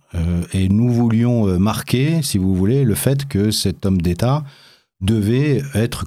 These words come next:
commémoré, son, sa mort devait être commémorée pour tout un tas de raisons historiques qui en font, euh, malgré tout, le, le plus grand chef d'État peut-être que la France ait connu.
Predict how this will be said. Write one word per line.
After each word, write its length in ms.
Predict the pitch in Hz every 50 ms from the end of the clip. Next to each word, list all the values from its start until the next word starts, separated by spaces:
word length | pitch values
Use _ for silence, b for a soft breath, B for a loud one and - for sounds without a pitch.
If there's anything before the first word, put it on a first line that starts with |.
| - _
commémoré, 720 | - 107 101 104 101 92 90 87 85 85 90 107 131 135
son, 320 | 139 - 87 80 82 82
sa 160 | - - 82
mort 180 | 85 101 107 101
devait 160 | 92 87 92
être 80 | 87 -
commémorée 540 | - 90 85 85 85 82 85 90 110 127
pour 180 | 139 139 95 -
tout 140 | - - 92
un 100 | 95 90
tas 140 | 85 - 95
de 80 | 85 82
raisons 360 | 80 87 82 92 107 113 104
historiques 500 | 98 - - - 90 101 135 139 139 B B B B B B B B B
qui 160 | - - 101
en 100 | 104 95
font, 380 | 87 - - 123 131 135 120 90
euh, 60 | 90
malgré 360 | 87 92 101 101 98 95 95
tout, 300 | 87 - 117 127 135 139
le, 540 | 120 104 95 92 90 90 85 82 85 78 76
le 100 | 95 87
plus 200 | 85 - - 101
grand 200 | 95 95 104 110
chef 260 | 101 - - - 101
d'État 280 | 90 92 92 87 113 113
peut-être 340 | - 98 - - 117 - -
que 100 | - 87
la 120 | 82 82
France 320 | - - - 110 104 - 85
ait 20 |
connu. 240 | - 92 82 82